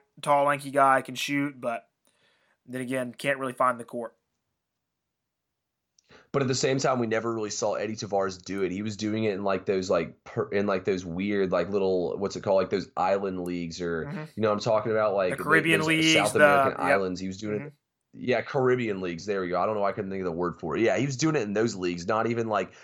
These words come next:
Speaker 2: over in the Euro leagues. You know what I mean? So that's
Speaker 1: Mm-hmm.
Speaker 2: why that he was so much less hyped up. I mean, Bol Bol had that one game where he dropped thirty in college. So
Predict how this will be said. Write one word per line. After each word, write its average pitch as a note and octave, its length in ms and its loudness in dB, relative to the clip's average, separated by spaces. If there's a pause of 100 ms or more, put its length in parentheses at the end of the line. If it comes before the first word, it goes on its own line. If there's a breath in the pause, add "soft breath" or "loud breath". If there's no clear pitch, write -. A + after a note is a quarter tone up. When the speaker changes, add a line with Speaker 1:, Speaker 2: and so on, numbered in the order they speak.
(180 loud breath)
Speaker 2:
over A#2 280 2
in A2+ 60 0
the G2+ 80 -4
Euro G2+ 360 2
leagues. E2+ 380 -6
You G2 60 -8
know G2 100 0
what F#2+ 60 0
I F#2+ 40 -2
mean? G2 220 -6
So G2 120 -6
that's G#2 200 0
Speaker 1:
Mm-hmm. D#3+ 80 -4
Speaker 2:
why G#2+ 140 2
that F#2+ 80 -8
he G2+ 100 -8
was F#2+ 120 -10
so A2 140 -4
much F#2+ 160 -8
less F#2+ 180 -2
hyped G2 220 -2
up. F2+ 100 -4
I F2+ 120 0
mean, A2 160 -4
Bol E3 220 2
Bol D3 200 2
had C#3 140 0
that A#2 160 -4
one A#2 160 -6
game B2 160 -6
where G#2+ 100 -8
he F2 60 -12
dropped G2+ 400 -4
thirty A2 320 -4
in F2+ 100 -8
college. F#2 460 -2
So F2+ 380 -2